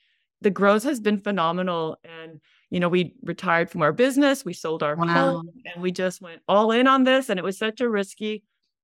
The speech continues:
Speaker 1: you know, prospect at the time. And I'm just so grateful that we dove in and took a chance, 'cause now, now I truly am feeling like this is what we're supposed to be doing.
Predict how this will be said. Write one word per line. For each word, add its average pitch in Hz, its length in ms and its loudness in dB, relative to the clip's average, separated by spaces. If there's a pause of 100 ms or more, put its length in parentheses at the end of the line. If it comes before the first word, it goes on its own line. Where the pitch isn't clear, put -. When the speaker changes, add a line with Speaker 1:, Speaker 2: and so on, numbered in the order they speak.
(340)
Speaker 1:
you 202 100 2
know, 175 100 0
prospect 208 420 -2
at 190 100 -4
the 185 80 -4
time. 180 520 -4 (420)
And 180 280 -6
I'm 180 100 -2
just 185 140 -6
so 190 120 0
grateful 165 500 -4
that - 200 -14
we 160 120 -8
dove 156 320 -4
in 165 240 -14
and 147 160 -8
took - 120 -12
a 180 40 -20
chance, 151 500 -10
'cause 156 200 -6
now, 185 420 2 (320)
now 214 360 4
I 185 120 2
truly 196 420 0
am 170 120 0
feeling 170 340 -4
like 160 220 -16
this 180 200 -12
is 170 80 -12
what 170 140 -6
we're 151 120 -8
supposed 143 340 -12
to - 60 -20
be 151 120 -10
doing. 151 380 -10